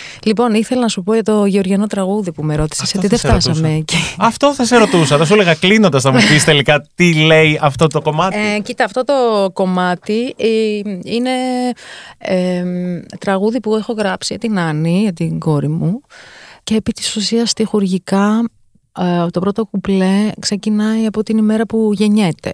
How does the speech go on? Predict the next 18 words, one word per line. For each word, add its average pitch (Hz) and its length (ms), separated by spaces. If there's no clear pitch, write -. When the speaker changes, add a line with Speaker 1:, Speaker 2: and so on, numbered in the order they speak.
Speaker 1:
η 147 180
Άννη. 90 280
Ήταν 151 300
μια 170 140
μέρα 170 180
που 165 380
έβρεχε - 460
και - 200
έτσι - 260
ξεκινάει 165 560
και 165 220
το, 151 540
ε, - 200
και 180 120
ο 180 40
στίχος 165 440
το 135 680
τραγούδι. 180 760